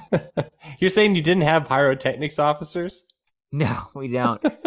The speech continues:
Speaker 1: So the only thing we, y-, you'll typically get is called, they're called artillery simulators. So it essentially,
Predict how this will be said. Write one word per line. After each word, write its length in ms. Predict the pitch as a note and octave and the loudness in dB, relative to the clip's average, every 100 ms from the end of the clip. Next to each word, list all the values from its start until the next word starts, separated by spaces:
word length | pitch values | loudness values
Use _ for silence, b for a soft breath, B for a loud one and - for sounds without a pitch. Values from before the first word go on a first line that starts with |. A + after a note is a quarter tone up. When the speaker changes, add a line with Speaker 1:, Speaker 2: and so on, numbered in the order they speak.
| C#4+ | -2
Speaker 1:
So 200 | - F#3+ - | 0 0 2
the 140 | F3 | 4
only 160 | A#3 B3 | 4 2
thing 160 | A#3 | -2
we, 140 | F#3+ D#3+ | -4 -8
y-, 120 | F3+ E3 | -10 2
you'll 140 | E3 | 2
typically 360 | - F3+ E3+ D3+ | 4 0 0 0
get 260 | C3 C#3 - | 4 2 2
is 280 | B2+ A#2+ A2+ | 0 -2 -2
called, 180 | C#3+ A#2+ | -6 -4
they're 120 | B2 | -2
called 180 | C#3+ A#2+ | 0 0
artillery 440 | A2+ - C3+ C#3 | -2 -4 -4 -4
simulators. 600 | C#3 D3 C#3+ D3 D3 E3 D#3 | -6 -6 -2 -2 -2 -4 -4
So 200 | B2 A2+ | -2 -2
it 80 | |
essentially, 800 | A2+ - C#3 - B2+ B2 A2+ A2 | -4 -6 -6 -4 -2 0 0 -4